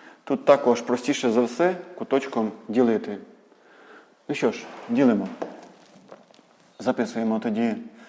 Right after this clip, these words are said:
тисячу сто сорок сім, що ділиться, що ділиться на двадцять п'ять. Ну що ж,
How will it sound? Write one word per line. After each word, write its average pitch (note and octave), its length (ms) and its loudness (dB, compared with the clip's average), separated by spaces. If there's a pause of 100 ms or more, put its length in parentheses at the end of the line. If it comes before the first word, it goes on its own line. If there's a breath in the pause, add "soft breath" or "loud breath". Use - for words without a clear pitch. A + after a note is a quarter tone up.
(280 loud breath)
тисячу A2+ 600 0 (1080)
сто A#2 600 0
сорок A2 440 0
сім, D#3 300 -2 (1500 loud breath)
що - 160 -2
ділиться, B2 580 0 (2000 soft breath)
що - 160 -4
ділиться B2+ 580 4
на C3+ 220 6
двадцять A#2+ 440 2
п'ять. A2 280 0 (1080 loud breath)
Ну B2+ 60 -4
що B2+ 180 0
ж, - 160 -8